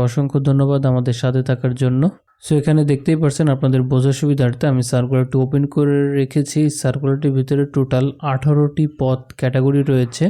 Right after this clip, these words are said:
আঠারোটি পদ ক্যাটাগরিতে টোটাল তিনশত ঊনসত্তর জন লোককে নিয়োগ দেওয়া হবে। আমরা এখন দেখে নেওয়ার চেষ্টা করব কোন কোন পদে কতজন লোককে নিয়োগ দেওয়া হবে। আঠারো নম্বরে রয়েছে নিরাপত্তা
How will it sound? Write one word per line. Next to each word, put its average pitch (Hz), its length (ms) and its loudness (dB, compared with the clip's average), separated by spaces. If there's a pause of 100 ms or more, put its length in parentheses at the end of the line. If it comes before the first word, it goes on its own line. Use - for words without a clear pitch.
(340)
আঠারোটি 160 600 2 (180)
পদ 135 180 0 (180)
ক্যাটাগরিতে 139 600 0 (120)
টোটাল 131 240 0 (120)
তিনশত 143 420 0
ঊনসত্তর 139 560 0
জন 139 200 2
লোককে 123 220 -4
নিয়োগ 135 260 2 (120)
দেওয়া 135 180 2
হবে। 120 140 -2
আমরা 123 220 -2
এখন 127 260 -2
দেখে 127 160 -2
নেওয়ার 131 240 0
চেষ্টা 143 280 -2
করব 147 180 -2 (220)
কোন 160 140 2 (140)
কোন 160 140 0 (120)
পদে 135 240 0 (100)
কতজন 135 460 0
লোককে 131 300 -2
নিয়োগ 127 180 0 (100)
দেওয়া 131 180 2
হবে। 151 160 0 (440)
আঠারো 151 280 2
নম্বরে 151 340 2
রয়েছে 147 240 0
নিরাপত্তা 139 600 0